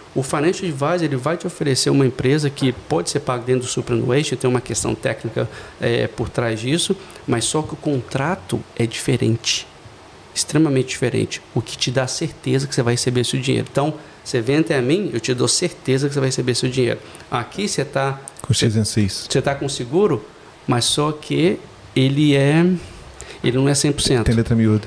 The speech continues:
Speaker 1: É, aí eu te dou um exemplo, um cliente meu, é, acabou de fazer sessenta e três. Ele,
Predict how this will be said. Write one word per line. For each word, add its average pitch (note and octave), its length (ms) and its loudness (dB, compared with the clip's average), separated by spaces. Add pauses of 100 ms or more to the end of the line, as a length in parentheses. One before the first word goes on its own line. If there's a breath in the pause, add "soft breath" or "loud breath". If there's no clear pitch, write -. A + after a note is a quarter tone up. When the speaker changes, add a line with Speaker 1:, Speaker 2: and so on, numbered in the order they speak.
(100)
Speaker 1:
É, A#2+ 300 0
aí C3 100 2
eu C#3+ 40 2
te E3+ 140 -2
dou E3+ 120 4
um F3 40 6
exemplo, D#3 480 4
um C3+ 60 6
cliente C#3+ 480 2
meu, D3 260 4 (480)
é, C#3 60 2 (320 loud breath)
acabou C#3+ 240 0
de D#3+ 60 -4
fazer D#3 180 2
sessenta E3+ 400 0
e C#3 40 2
três. C3 440 0 (1120)
Ele, F#3+ 460 4